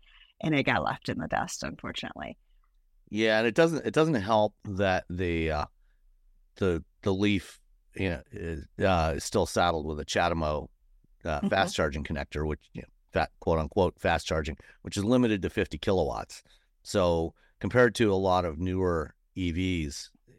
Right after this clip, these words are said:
Speaker 2: you know, it, even the fast charging is pretty slow.
Speaker 1: Yeah. Yeah. Uh, but Aria, they've got Aria, and,
Speaker 2: Yeah.
Speaker 1: and, and there's more coming. Uh, you know, it's, it's interesting seeing Nissan be one of the early players,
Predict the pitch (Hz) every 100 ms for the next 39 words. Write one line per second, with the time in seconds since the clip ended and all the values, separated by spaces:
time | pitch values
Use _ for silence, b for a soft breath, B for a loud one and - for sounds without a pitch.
0 | - 87 71 - 95 - _ b b -
1 | 110 107 95 87 - - 85 - 104 87
2 | - 92 82 73 73 - - - 87 76
3 | - 90 71 60 - - - _ _ _
4 | - 156 143 - _ _ _ _ - -
5 | - - - 165 156 151 - 240 196 -
6 | _ _ _ _ - 233 269 247 254 247
7 | 220 214 220 208 190 185 180 190 - 185
8 | 123 127 170 156 160 170 165 - 180 180
9 | 170 180 190 185 170 165 - B B B
10 | - 196 - 254 254 214 - - 202 214
11 | 208 226 - 190 - 175 170 170 - 165
12 | 165 156 151 156 151 147 147 151 156 151
13 | - 160 151 147 147